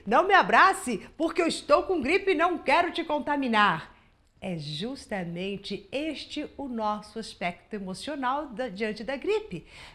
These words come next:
Nós queremos uma distância de situações ou de pessoas.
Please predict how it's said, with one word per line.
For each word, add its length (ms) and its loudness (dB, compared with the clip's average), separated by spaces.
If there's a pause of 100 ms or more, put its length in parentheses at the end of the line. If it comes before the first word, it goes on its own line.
Nós 360 -4
queremos 640 -6 (260)
uma 300 -2
distância 960 -8
de 200 -6
situações 840 -8
ou 120 -6
de 120 -10
pessoas. 840 -8